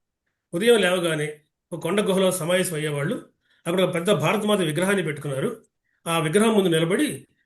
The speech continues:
తమ తాము ఒక ప్రతిజ్ఞ తీసుకునేవాళ్ళు అనేటువంటి ఒక సన్నివేశాన్ని తీసుకున్నారు ఆయన. ఆ సన్నివేశంలో తిరిగి మళ్ళీ ఆయన వారు అమ్మవారిని, భారతమాతను ఏ రకంగా కీర్తించేవాళ్ళో చెప్పే విధానంలో భాగంగా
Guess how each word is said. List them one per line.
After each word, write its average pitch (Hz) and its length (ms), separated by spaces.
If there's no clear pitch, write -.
తమ 220 200
తాము 196 180
ఒక 170 140
ప్రతిజ్ఞ 208 240
తీసుకునేవాళ్ళు 143 840
అనేటువంటి 185 280
ఒక 165 120
సన్నివేశాన్ని 170 520
తీసుకున్నారు 143 340
ఆయన. 113 140
ఆ 170 80
సన్నివేశంలో 233 500
తిరిగి 196 200
మళ్ళీ 196 220
ఆయన 175 480
వారు 202 200
అమ్మవారిని, 208 580
భారతమాతను 202 600
ఏ 175 200
రకంగా 190 220
కీర్తించేవాళ్ళో 175 960
చెప్పే 175 200
విధానంలో 185 460
భాగంగా 160 580